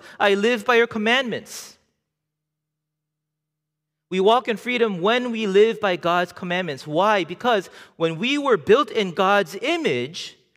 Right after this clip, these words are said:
and God's image flourishes when it lives by God's will. Let's say, like, you know, I'll put this back. This thing has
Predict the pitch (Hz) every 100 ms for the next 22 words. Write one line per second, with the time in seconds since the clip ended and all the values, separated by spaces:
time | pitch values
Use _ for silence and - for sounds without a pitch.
0 | _ _ _ 170 170 214 233 233 233 294
1 | 311 240 - - - _ - 277 339 320
2 | - 170 160 208 226 202 240 196 214 196
3 | 196 190 208 180 202 294 - 98 - _
4 | _ _ _ _ _ _ _ _ _ _
5 | _ _ _ _ _ _ - 175 - 226
6 | 214 180 - 156 143 - _ _ _ _
7 | _ _ _ _ _ _ _ _ _ _
8 | _ 139 135 135 - 107 - _ _ _
9 | _ _ _ _ _ _ _ _ _ _
10 | _ _ _ _ _ _ - 165 - -
11 | 202 185 123 - 170 156 151 151